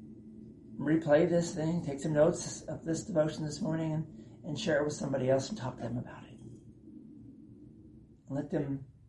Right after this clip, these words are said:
go back and forth. Yeah.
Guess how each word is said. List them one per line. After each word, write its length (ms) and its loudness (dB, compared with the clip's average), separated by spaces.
go 100 -6
back 240 -6
and 140 -10
forth. 280 -8
Yeah. 180 -6